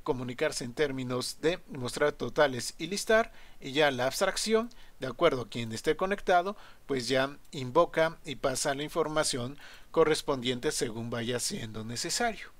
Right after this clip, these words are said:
Muy bien, vamos a crear nuestra primera implementación como si fuera la primera versión del software. Entonces necesito que creen otro método, perdón, otra clase, que es la clase C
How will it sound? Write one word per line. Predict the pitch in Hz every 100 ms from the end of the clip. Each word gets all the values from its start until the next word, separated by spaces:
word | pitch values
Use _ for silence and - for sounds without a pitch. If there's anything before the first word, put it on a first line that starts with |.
| - - - - - - - - - - -
Muy | 220 175
bien, | 120 117 - - - -
vamos | 220 269 -
a | 240
crear | 190 185 196 202 -
nuestra | 175 185 180 185 -
primera | 143 127 127
implementación | 131 156 156 165 185 - 220
como | - 170
si | 165
fuera | - 220 208
la | 165
primera | - 147 151 156 147
versión | 131 123 - 135 131 -
del | - 127 110
software. | 143 110 - - -
Entonces | 127 180 - 196 -
necesito | 175 196 202 190 170 151 180 185 - - - - -
que | 127
creen | - 175 175 175 175 - -
otro | 147 151 139
método, | 151 190 175 160 196 - - - -
perdón, | 160 151
otra | 185 -
clase, | 143 208 - 208
que | -
es | 151
la | 139
clase | 160 165 - 185 190 - -
C | - 180 190